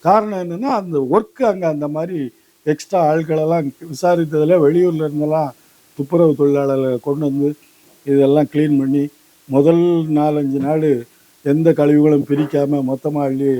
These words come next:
இது பண்ணிட்டு மரங்கிற எல்லாமே ஒண்ணா தூக்கி போட்டு, இப்போ முறைப்படி பிரிச்சு கொஞ்சம் ஜாஸ்தியாக வருது. அரசாங்கம்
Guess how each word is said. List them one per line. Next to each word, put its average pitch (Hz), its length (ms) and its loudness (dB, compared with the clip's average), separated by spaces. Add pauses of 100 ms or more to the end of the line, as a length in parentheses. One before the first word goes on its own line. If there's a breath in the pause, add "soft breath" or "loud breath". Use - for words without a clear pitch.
(300)
இது 139 160 -10
பண்ணிட்டு 135 540 -8
மரங்கிற 135 560 -8
எல்லாமே 160 360 -10 (500 soft breath)
ஒண்ணா 143 200 -2
தூக்கி 131 220 -2
போட்டு, 135 380 -2
இப்போ 175 260 0
முறைப்படி 165 380 0
பிரிச்சு 139 400 -4
கொஞ்சம் 151 380 -6
ஜாஸ்தியாக 127 680 -10
வருது. 139 260 -10 (720)
அரசாங்கம் 156 840 -4